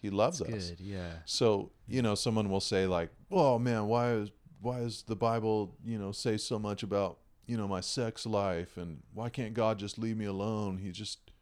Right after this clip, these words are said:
Speaker 1: what's his problem? Is he some kind of pervert or something?" And it's like, no, God loves you.
Speaker 2: Yeah.
Speaker 1: And he sees what you're doing to yourself.
Speaker 2: Yeah.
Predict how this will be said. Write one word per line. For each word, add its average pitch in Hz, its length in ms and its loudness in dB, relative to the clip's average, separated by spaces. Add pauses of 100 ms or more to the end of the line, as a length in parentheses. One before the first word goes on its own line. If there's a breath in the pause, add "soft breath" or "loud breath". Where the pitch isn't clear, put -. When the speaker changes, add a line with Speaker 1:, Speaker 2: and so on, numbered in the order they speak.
(200)
Speaker 1:
what's 113 180 -6
his 110 100 -8
problem? 107 480 -2
Is 92 140 -6
he 104 80 -6
some 107 320 -4
kind 104 220 -4
of 92 100 -6
pervert 101 640 0
or 98 80 -2
something?" 95 520 -4
And 90 140 -4
it's 87 180 -8
like, 90 320 -4
no, 117 280 -6 (500 loud breath)
God 110 280 4
loves 101 360 2
you. 85 380 -4
Speaker 2:
Yeah. 82 400 -8 (400 soft breath)
Speaker 1:
And 95 360 -4 (1400)
he 117 200 -4
sees 117 380 -2
what 95 160 -2
you're 92 140 -2
doing 101 560 -2
to - 160 -8
yourself. 85 760 -2 (220)
Speaker 2:
Yeah. 80 340 -14